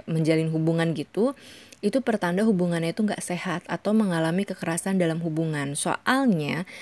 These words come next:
gaslighting ini masuk ke dalam jenis kekerasan emosional yang berbahaya dan kadang terselubung gitu.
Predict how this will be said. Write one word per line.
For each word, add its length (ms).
gaslighting 720
ini 320
masuk 400
ke 80
dalam 240
jenis 400
kekerasan 720
emosional 800
yang 240
berbahaya 720
dan 320
kadang 320
terselubung 720
gitu. 240